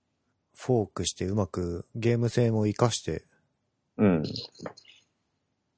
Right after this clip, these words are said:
Speaker 2: そう。
Speaker 1: へー。
Speaker 2: しっかりストーリーもあって、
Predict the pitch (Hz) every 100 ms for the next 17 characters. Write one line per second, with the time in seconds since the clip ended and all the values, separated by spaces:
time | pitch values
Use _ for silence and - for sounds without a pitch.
0 | _ - - 82 76 - - 101 95 95
1 | 95 95 92 92 90 90 90 - - -
2 | - 87 82 76 78 76 - - 87 -
3 | - 76 65